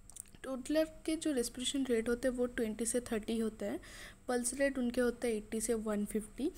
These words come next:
and उसके जो ब्लड pressure होते हैं, वो होते हैं सिस्टोलिक में नाइंटी एट and diastolic में वो होता है सिक्सटी फ़ोर। स्कूल एज child के respiration rate होते हैं सिक्सटीन से ट्वेंटी फ़ोर,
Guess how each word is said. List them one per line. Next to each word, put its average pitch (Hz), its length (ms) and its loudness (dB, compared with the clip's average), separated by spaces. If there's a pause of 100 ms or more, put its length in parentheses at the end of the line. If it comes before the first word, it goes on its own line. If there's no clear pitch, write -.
(400)
and 247 380 -2
उसके 226 300 0
जो 226 140 4
ब्लड 214 340 0
pressure 220 560 2
होते 202 340 -2
हैं, 247 120 -4 (360)
वो 254 240 2
होते 214 200 2
हैं 220 60 2
सिस्टोलिक 214 400 2
में 226 120 2
नाइंटी 202 640 2
एट 320 120 2
and 214 200 2
diastolic 214 680 0
में 233 100 2
वो 214 160 -2
होता 196 260 -2
है 262 100 0
सिक्सटी - 480 2
फ़ोर। - 640 -4 (420)
स्कूल 277 400 12
एज 202 160 8
child 214 400 6
के 233 240 2 (340)
respiration 254 580 4
rate 220 220 6
होते 214 160 2
हैं - 80 4
सिक्सटीन 254 460 2
से 262 140 6
ट्वेंटी 208 340 0
फ़ोर, - 420 2